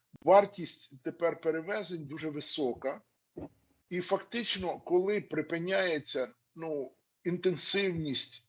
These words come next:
авіаційного, е, ав-, авіаційних комунікацій, території російські починають автономізуватися, вони починають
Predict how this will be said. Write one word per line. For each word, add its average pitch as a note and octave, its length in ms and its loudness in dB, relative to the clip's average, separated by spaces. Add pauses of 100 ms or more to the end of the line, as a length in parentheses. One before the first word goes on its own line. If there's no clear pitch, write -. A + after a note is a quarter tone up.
авіаційного, D3 1000 0 (680)
е, B2 40 0 (1120)
ав-, D3+ 260 2
авіаційних E3+ 600 6
комунікацій, F#3 880 0 (2000)
території G#3 640 6
російські F#3 460 -2
починають F3+ 520 -2
автономізуватися, D#3+ 1600 2
вони F3 200 2
починають E3+ 720 0